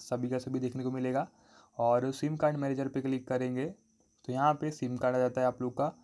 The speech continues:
अगर आप लोग के फ़ोन में सिम कार्ड वर्क नहीं करा, अगर आप लोगों ने इसको ऑफ रखा होगा, simply on कर देना है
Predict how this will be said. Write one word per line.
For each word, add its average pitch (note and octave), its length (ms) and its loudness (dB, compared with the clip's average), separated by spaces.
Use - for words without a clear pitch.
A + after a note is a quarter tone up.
अगर B2+ 240 4
आप D3 220 2
लोग D3 100 -4
के D3+ 60 -2
फ़ोन C#3 240 -4
में C#3+ 120 -4
सिम B2 240 -4
कार्ड C3+ 240 2
वर्क C3 240 -2
नहीं C3+ 140 -6
करा, C3+ 180 -2
अगर B2+ 280 0
आप C3 160 0
लोगों C3+ 100 -2
ने C3+ 60 -4
इसको C3 180 -2
ऑफ B2 180 2
रखा C3 160 0
होगा, C3 140 2
simply B2 260 -8
on B2 200 -2
कर B2+ 120 -2
देना C3 220 -4
है E3 80 -6